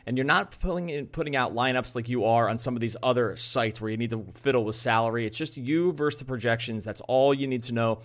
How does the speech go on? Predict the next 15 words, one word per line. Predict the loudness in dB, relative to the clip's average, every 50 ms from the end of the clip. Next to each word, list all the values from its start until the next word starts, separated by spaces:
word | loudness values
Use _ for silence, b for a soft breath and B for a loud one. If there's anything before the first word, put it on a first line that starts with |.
| B B B B
about | -4 0 4 4 4 4 2
Prize | 2 2 2 2 2 0
Picks. | -4 -6 -6 -6
They | -4 -6
make | -4 -6 -6 -6
it | -8 -8
super, | -6 -4 -2 0 0 0 0 -2 -2 -2
super | -2 -2 -2 -2 -2 -4 -4 -4
easy. | -2 -2 -2 0 -2
You're | 0
not | 2 0 0 0
competing | -2 -8 -6 -6 -4 -4 -4
against | -4 -4 -4 -6 -6 -2
other | 0 0 0 0 -2
people, | -6 -6 -8 -6 -4 -2 2 2 2 2 B